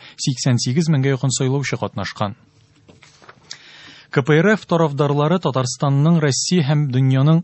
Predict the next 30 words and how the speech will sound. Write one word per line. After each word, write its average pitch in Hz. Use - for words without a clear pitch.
бөек 131
кешеләре 139
турында 131
тарихи 123
истәлекне 127
саклавына 123
шат. 120
Бу 120
хакта 135
К 135
П 110
Р 135
Ф 151
Үзәк 139
комитеты 123
рәисенең 120
беренче 113
урынбасары 107
Юрий 127
Афонин 160
Казанның 139
Ирек 139
мәйданындагы 120
Ленин 156
һәйкәлен 135
реставрациядән 135
соң 156
ачу 135
тантанасында 101
әйтте. 98